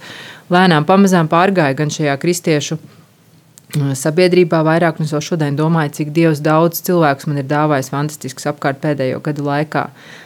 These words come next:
Gan šajos svētceļojumos man pašai gribējās iet, bet mani neviens nekad iepriekš nevarēja ai-, nu, aizvilkt uz turieni. Tāpēc es noteikti vecākiem ieteiktu turpināt lūgties, ā, turpināt lūgties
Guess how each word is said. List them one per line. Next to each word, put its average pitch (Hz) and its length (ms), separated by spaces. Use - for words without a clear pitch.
Gan 160 160
šajos 139 320
svētceļojumos 160 720
man 151 160
pašai 175 320
gribējās 135 560
iet, 151 380
bet 165 120
mani 160 240
neviens 165 400
nekad 170 240
iepriekš 165 320
nevarēja 165 460
ai-, 160 100
nu, 190 240
aizvilkt 156 480
uz - 80
turieni. 143 320
Tāpēc 170 320
es - 100
noteikti 160 380
vecākiem 165 560
ieteiktu 160 500
turpināt 180 580
lūgties, 170 720
ā, 160 220
turpināt 170 540
lūgties 165 480